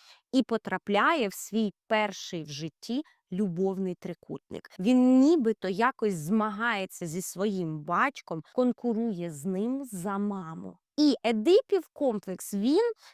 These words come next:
кидає тінь потім вже дорослому чоловікові саме на тему конкуренції з іншими чоловіками. Тобто, якщо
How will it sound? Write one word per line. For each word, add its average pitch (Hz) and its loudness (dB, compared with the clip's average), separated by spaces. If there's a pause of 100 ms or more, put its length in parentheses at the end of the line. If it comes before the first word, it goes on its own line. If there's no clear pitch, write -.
кидає 269 0
тінь 453 -4
потім 262 -2
вже 196 -2
дорослому 220 -2
чоловікові 233 -4 (180)
саме 320 4
на 220 0
тему 302 0
конкуренції 247 -2
з 185 -6
іншими 196 -4
чоловіками. 170 -8
Тобто, 311 -2
якщо 320 -2